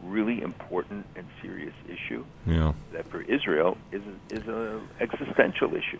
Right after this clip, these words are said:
Speaker 2: It's America's one and only Jewish Moments in the Morning radio program, heard on listeners sponsored W F M U East Orange, W M F U Mount Hope, Rockland County at ninety-one point nine on the F M dial, broadcasting live from the Sonia and Robert Gold studios in Jersey City, New Jersey.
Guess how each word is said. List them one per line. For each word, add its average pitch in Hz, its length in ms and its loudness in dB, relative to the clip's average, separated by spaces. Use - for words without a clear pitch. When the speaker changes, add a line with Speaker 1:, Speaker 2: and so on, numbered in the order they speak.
Speaker 2:
It's 123 160 12
America's 147 640 12
one 143 220 12
and 151 100 10
only 151 300 12
Jewish 139 560 12
Moments 131 640 12
in 127 80 12
the 127 60 12
Morning 131 260 12
radio 123 320 12
program, 131 480 12
heard 131 160 12
on 139 80 12
listeners 131 400 10
sponsored 127 600 12
W 127 200 12
F 123 120 12
M 127 100 12
U 131 100 12
East 123 220 12
Orange, 120 320 12
W 113 340 12
M 131 160 10
F 113 200 10
U 127 80 12
Mount 113 240 12
Hope, 117 200 12
Rockland 110 340 12
County 120 300 12
at 101 60 12
ninety-one 110 560 12
point 107 300 10
nine 110 240 12
on 113 80 10
the 107 100 12
F 101 160 10
M 101 140 12
dial, 101 180 12
broadcasting 104 580 10
live 95 280 12
from 95 80 6
the 85 100 10
Sonia 98 320 10
and 90 100 12
Robert 90 300 12
Gold 92 240 12
studios 104 500 12
in 87 120 8
Jersey 85 260 12
City, 85 220 6
New 82 180 12
Jersey. 95 420 12